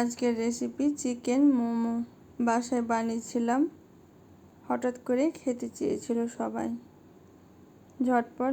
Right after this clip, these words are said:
বানিয়ে নিয়েছিলাম। টমেটো সসের সাথে খেয়েছিলাম,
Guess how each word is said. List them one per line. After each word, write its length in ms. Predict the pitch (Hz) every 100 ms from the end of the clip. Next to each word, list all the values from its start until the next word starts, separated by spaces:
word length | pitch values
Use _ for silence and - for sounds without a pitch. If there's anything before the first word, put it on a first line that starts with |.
| 247
বানিয়ে 320 | 240 233 233 233
নিয়েছিলাম। 560 | 233 233 - 233 226 226 233 - - - - - - - - - - -
টমেটো 360 | 262 254 247 254
সসের 360 | 262 254 254 254
সাথে 220 | 262 247 247 240
খেয়েছিলাম, 600 | 262 254 240 262 262